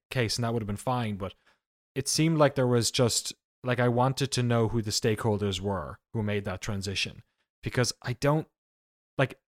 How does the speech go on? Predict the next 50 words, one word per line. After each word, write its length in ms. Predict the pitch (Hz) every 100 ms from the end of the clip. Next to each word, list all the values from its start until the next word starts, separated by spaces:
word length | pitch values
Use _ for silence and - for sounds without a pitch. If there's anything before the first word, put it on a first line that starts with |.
| _
in 140 | - 165
my 100 | 170
head, 160 | 156
I 80 | 156
was 160 | 131 117
wondering 380 | 127 120 113 107
if 300 | 117 - - _ - - - _ _ _ _ -
two 260 | 147 143
is, 120 | 139
like, 160 | 127 123
the 60 | 120
sort 180 | 139
of 120 | 123 101
difficult 600 | 113 131 120 113 - - -
second 400 | - 127 123 117
album 440 | 101 110 123 131 -
problem, 500 | - 139 139 151 151 -
and 160 | 131
maybe 240 | 123 120 117
they 160 | 113
just 260 | 110 123 -
wrote 320 | 113 117 -
the 80 | 113
ship 340 | - 120 107
on 200 | 110 117
three. 260 | 110 127 127
You 140 | 135
know, 120 | 135
maybe 240 | 135 135 135
they 120 | 123
just, 220 | 120 123
like, 160 | 123 123
"Oh, 80 | 156
let's 220 | 165 -
remake 360 | 156 139 127
two, 200 | - 127
but 140 | 117 113
in 120 | 107
th-, 80 | - -
or 320 | 127 110 104 _ _
one, 440 | 110 117 117 117
but 160 | 104 104
in 140 | 107
three 300 | 101 - 110
D." 320 | 104 98 92 85
Maybe 260 | 104 107
that's 280 | 110 110 -
what 120 | 202
happened. 480 | 101 - - - -
Or 220 | 113 107